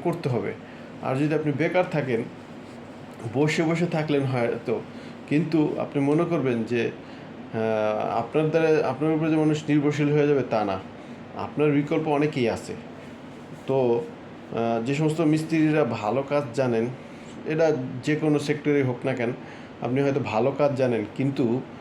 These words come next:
আপনার যদি, আপনি কখনো কাজকে অ্যাভয়েড করেন, কাজ হলো আল্লাহ তাআলার পক্ষ থেকে এক একটা নিয়ামত স্বরূপ। আর অনেক সময় দেখা গেছে ফোন রিসিভ করেন না,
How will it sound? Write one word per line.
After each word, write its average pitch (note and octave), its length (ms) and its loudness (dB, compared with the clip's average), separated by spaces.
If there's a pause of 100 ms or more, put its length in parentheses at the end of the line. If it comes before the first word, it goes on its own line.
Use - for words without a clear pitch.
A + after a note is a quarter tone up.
(380)
আপনার C#3+ 360 2 (640)
যদি, C#3 300 2
আপনি B2+ 280 0
কখনো C#3 440 0 (340)
কাজকে C3+ 500 0
অ্যাভয়েড C3 380 2 (120)
করেন, A2+ 300 2 (400)
কাজ C3 360 2
হলো B2 220 2
আল্লাহ B2 220 2
তাআলার B2+ 260 0
পক্ষ A#2+ 240 -2
থেকে B2 140 -4 (500)
এক C3+ 140 -2
একটা C3+ 220 -2
নিয়ামত C#3+ 360 4
স্বরূপ। G#2 280 -4 (600)
আর A#2 360 4
অনেক C#3 240 0
সময় C#3 240 0
দেখা C3+ 220 2
গেছে C3 220 -2
ফোন C3+ 300 0
রিসিভ B2 340 0
করেন A#2 240 2
না, A2+ 200 0